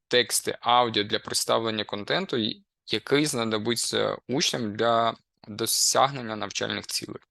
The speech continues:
Надайте, е, навчальний супровід. Так само сьогодні звучало, да, те, що дуже допомагає, коли,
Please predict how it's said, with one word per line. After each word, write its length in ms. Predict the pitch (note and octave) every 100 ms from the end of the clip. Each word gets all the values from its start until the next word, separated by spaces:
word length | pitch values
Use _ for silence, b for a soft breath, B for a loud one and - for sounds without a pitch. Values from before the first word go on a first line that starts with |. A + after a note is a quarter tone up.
| _ _ _ B B B B B B B B B B B _ _ _ - C#3 C#3 C3+
Надайте, 1080 | C3+ C#3 A#2+ A#2+ B2+ D3 D3+ - D#3+ D#3+ - _ _ _ _ _ _ _
е, 480 | B2+ B2 B2 B2 A#2+
навчальний 500 | A#2+ A#2 - B2+ A#2+
супровід. 580 | - G#2+ - - - - _ _ _ _ _
Так 160 | - -
само 220 | B2+ A#2+
сьогодні 240 | - A2+
звучало, 580 | G#2+ A2 G#2+ C3+ E3 C#3
да, 260 | A2 A#2+ B2+
те, 220 | - A2+
що 400 | - - A2+ A2 - -
дуже 280 | A#2 B2
допомагає, 720 | A2+ - G#2+ G#2+ A2+ A#2 A2+
коли, 640 | G#2 - G#2+ A2 A2+ A2